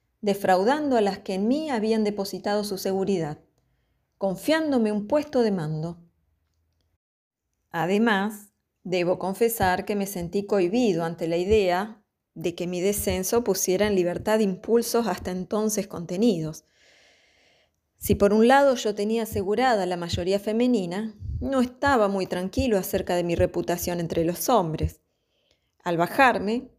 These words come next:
bien podría estallar a mis espaldas la ovación o la rechifla, y no quise correr tal riesgo.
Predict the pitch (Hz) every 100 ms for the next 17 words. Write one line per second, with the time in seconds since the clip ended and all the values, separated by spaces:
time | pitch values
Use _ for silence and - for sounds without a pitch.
0 | - 175 185 185 190 185 190 208 202 175
1 | - 185 185 175 180 165 190 214 247 214
2 | 175 175 170 - 196 247 240 165 160 160
3 | - 254 - 175 170 - _ _ _ _
4 | _ _ _ 254 262 262 285 269 247 190
5 | 185 180 - 165 170 160 160 165 165